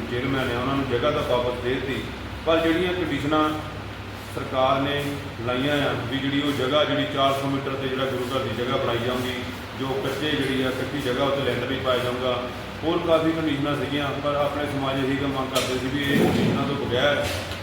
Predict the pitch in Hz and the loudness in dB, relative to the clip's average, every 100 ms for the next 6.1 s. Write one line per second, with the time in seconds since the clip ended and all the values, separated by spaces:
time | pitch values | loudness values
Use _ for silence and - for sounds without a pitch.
0 | - 139 131 123 127 139 131 120 117 113 | -2 0 0 -2 -2 0 0 0 0 0
1 | 110 113 123 123 110 101 - - - - | -2 -2 -2 0 -2 -2 -4 -8 -10 -8
2 | - 160 147 139 165 175 175 165 165 175 | -2 -2 0 2 2 4 6 6 6 6
3 | 170 165 - - - - 139 139 151 165 | 4 2 -4 -8 -10 -6 -4 -2 2 4
4 | 156 151 156 151 151 147 143 147 135 143 | 4 2 2 4 2 0 -2 -2 0 0
5 | 139 139 127 139 135 123 127 127 139 139 | 0 -2 0 0 2 2 0 -2 -2 0